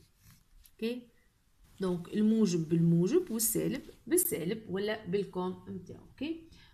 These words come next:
فوالا، فما عدة، آه، معناتها، آه، لهنا أنواع من أجهزة ال-، ال-، الفولت متر. فما الفولت متر الرقمي وفما الفولت متر الإبري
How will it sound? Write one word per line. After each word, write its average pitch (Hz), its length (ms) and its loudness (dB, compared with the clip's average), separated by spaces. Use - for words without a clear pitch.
فوالا، 294 280 -2
فما 285 360 -6
عدة، 240 400 -2
آه، 208 260 -2
معناتها، 185 600 -6
آه، 185 140 -4
لهنا 190 420 -2
أنواع 190 280 -2
من 175 200 -4
أجهزة 180 480 -4
ال-، 160 260 -10
ال-، 160 480 -8
الفولت 175 340 -4
متر. 254 240 -4
فما 220 160 -6
الفولت 190 300 -2
متر 170 300 -4
الرقمي 220 320 -4
وفما 202 240 -4
الفولت 175 300 -4
متر 170 200 -4
الإبري 180 720 -4